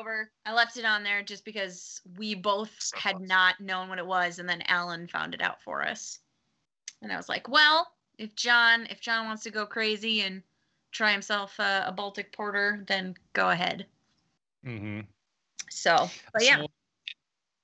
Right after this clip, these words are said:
Speaker 2: Alan says Kraken. I assume you mean, um, not, not to release the Kraken, but the, the rum
Speaker 1: <laughs>
Speaker 2: Kraken.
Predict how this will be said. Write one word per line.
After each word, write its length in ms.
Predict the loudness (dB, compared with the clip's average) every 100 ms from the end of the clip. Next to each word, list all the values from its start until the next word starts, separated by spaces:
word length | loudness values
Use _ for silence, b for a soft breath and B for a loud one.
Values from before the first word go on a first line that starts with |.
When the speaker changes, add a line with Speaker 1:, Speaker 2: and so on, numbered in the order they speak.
| _ -2
Speaker 2:
Alan 240 | 2 2 2
says 260 | 0 -2
Kraken. 600 | -4 0 2 2 -4 -12 -10
I 100 | -8
assume 500 | -4 -4 -2 0 0
you 120 | -2
mean, 400 | -2 0 0 0
um, 520 | 0 0 -4 -8 -12 -10 0
not, 440 | 4 4 2 -6 -6 -4
not 180 | -4 -2
to 100 | -6
release 440 | -4 0 2 2
the 80 | 0
Kraken, 500 | -2 -2 -2 -6 -4
but 200 | -6 -6
the, 120 | -12 -12
the 240 | -8 -4 0
rum 460 | 4 6 4 2
Speaker 1:
<laughs> 40 | -2
Speaker 2:
Kraken. 600 | 0 0 0 -6 -14